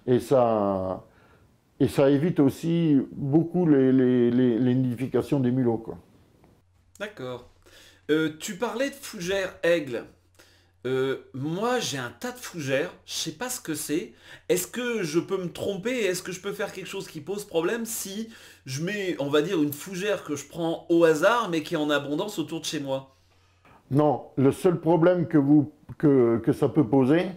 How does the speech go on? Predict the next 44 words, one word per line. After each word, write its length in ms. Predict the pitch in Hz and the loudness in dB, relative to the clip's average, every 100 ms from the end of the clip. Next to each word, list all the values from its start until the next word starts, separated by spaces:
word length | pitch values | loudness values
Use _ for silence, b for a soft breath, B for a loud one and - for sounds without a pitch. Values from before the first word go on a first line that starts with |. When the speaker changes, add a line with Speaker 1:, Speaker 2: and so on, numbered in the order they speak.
| B B B B B | B B B B B
Speaker 1:
c'est 300 | - - 156 | -18 2 2
que 100 | 151 | 4
vous 180 | 135 120 | 2 4
allez, 200 | 139 139 | 6 6
euh, 960 | 151 143 135 131 123 120 120 117 110 101 | 6 6 6 6 6 6 6 6 4 2
faire, 320 | 151 131 123 - b b _ | 2 2 0 -8 b b _
faire 240 | 139 127 | 0 2
diminuer 560 | 127 147 147 147 156 151 | 4 4 6 6 6 6
la 100 | 135 | 4
vitalité 640 | 135 143 139 135 - 147 | 2 0 0 0 2 4
des 140 | 135 | 4
fougères 380 | - 123 143 147 | 0 2 2 2
que 80 | 139 | 2
vous 80 | 120 | 2
allez 160 | 120 | 2
faucher. 420 | 120 139 - 110 117 | 0 -4 -2 -4 -2
Parce 140 | 131 - | -4 2
que 280 | 165 151 B B B 127 | 4 2 B B B 0
les 120 | 135 | 2
fougères, 340 | 170 147 208 | 4 4 4
vous 140 | 165 143 | 2 2
pouvez 160 | 160 | 2
pas 140 | - 180 | 4 4
les 140 | 175 | 6
détruire 520 | 170 170 160 151 110 - - _ b b b | 4 4 4 4 4 -4 -18 _ b b b
si 220 | - - 160 | -20 2 4
vous 120 | 147 | 6
prenez 300 | - 160 175 | 4 4 4
que 100 | 160 | 4
la 80 | 139 | 4
partie 320 | 131 - 143 | 0 0 4
aérienne. 520 | 127 131 127 101 82 - b b b b b _ - | 4 4 2 0 -6 -12 b b b b b _ -10
Les 300 | 92 127 139 | -2 2 2
fougères, 540 | 139 156 160 196 180 - | 4 4 4 4 2 2
il 80 | |
y 20 | 143 | 2
a 60 | |
que 160 | - 233 | 4 2
les 200 | 208 196 | 4 4
feuilles 320 | 202 214 190 | 4 2 2
qui 120 | 175 | -2
sortent 260 | 170 180 147 | 0 0 0
du 120 | 160 | -2
sol. 300 | - 120 90 | 0 0 -2